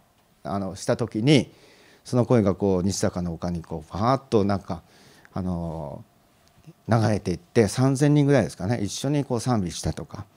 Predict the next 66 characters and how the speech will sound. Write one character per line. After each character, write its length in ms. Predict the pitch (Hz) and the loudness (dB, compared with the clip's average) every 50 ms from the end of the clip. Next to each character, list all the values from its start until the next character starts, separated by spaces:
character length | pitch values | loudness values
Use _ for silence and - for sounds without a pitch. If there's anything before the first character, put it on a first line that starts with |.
| _ _ _ _ - | _ _ _ _ -2
で、 120 | - 123 113 | 0 0 2
小 200 | - - 175 165 | 4 4 4 4
さ 140 | - 160 139 | 6 4 4
な 140 | 143 151 135 | 6 6 4
長 220 | 117 110 113 107 | 4 2 2 0
崎 220 | - 107 85 - | -2 -4 -6 -6
の 100 | 95 92 | -6 -6
リ 120 | 87 98 107 | -4 -2 -2
バ 140 | 107 156 170 | 0 0 0
イ 40 | |
バ 120 | 160 143 117 | 0 0 -2
ル 80 | 95 | -2
が 80 | 90 87 | -2 -4
起 80 | 87 - | -6 -8
き 60 | - | -8
た 120 | - 82 | -8 -8
っ 40 | 80 | -8
て 180 | - - - - | -8 -10 -14 -14
こ 80 | - - | -14 -16
と 80 | - | -16
を 40 | - | -16
言 80 | - - | -16 -16
わ 60 | - | -16
れ 60 | - | -16
て 100 | - - | -18 -14
る 40 | 139 | -10
ん 40 | 151 | -8
で 60 | - | -6
す 80 | - | -2
ね。 60 | 123 127 | 0 2
だ 100 | 135 131 | 2 2
か 80 | 135 | 2
ら、 120 | 127 113 - - - - - - - - - - - - | 0 0 -2 -6 -12 -18 -18 -18 -20 -20 -20 -20 -6 -2
本 140 | 147 143 147 | -2 0 2
当 120 | - 151 | 4 6
ね、 240 | 156 151 143 131 113 | 8 8 8 8 6
あ 160 | 98 95 98 | 6 4 2
の、 300 | 95 92 92 92 87 92 - _ - - _ _ _ | 2 0 0 0 -2 -4 -8 _ -20 -20 _ _ _
そ 160 | - - 147 | -2 2 4
の 340 | 147 151 151 147 139 127 117 | 6 8 8 8 8 8 6
西 200 | 92 123 120 - | 6 4 4 2
坂 320 | - - 135 110 92 101 92 | 2 0 0 0 0 0 0
で、 380 | 120 143 147 110 90 92 104 - _ - - _ _ - - - | 2 4 4 2 2 -2 -6 -10 _ -20 -20 _ _ -20 -20 -12
あ 160 | 92 92 92 | -10 -8 -8
の、 680 | 87 90 90 90 90 90 92 90 90 87 90 87 - - - | -6 -6 -8 -8 -8 -8 -8 -8 -8 -10 -10 -12 -14 -14 -8
今 160 | - 117 110 - | -4 -4 -2 -2
回 160 | - 80 73 | -4 -6 -4
で 100 | - - | -6 -6
す 100 | - - | -2 0
ね、 220 | 120 135 147 151 - - _ - _ _ _ _ _ | 0 2 2 0 -2 -8 _ -20 _ _ _ _ _
そ 160 | - - 104 | -6 -2 -2
う 20 | 95 | 0
い 60 | 92 | 0
う 20 | 87 | -2
集 240 | - - 110 104 | -2 -2 -2 -2
会 220 | - - 95 95 87 | -2 -2 -2 -2 -2
が 100 | 90 90 | -4 -6
持 140 | 85 87 - | -6 -6 -6
て 120 | - 127 | -4 -2
る 80 | 120 110 | -2 -2
っ 40 | |
て 180 | - - - 90 | -2 -4 -6 -12
い 40 | 82 | -10
う 20 | |
の 100 | 80 87 | -6 -4
は、 280 | 101 120 110 98 80 | -2 0 0 -2 -4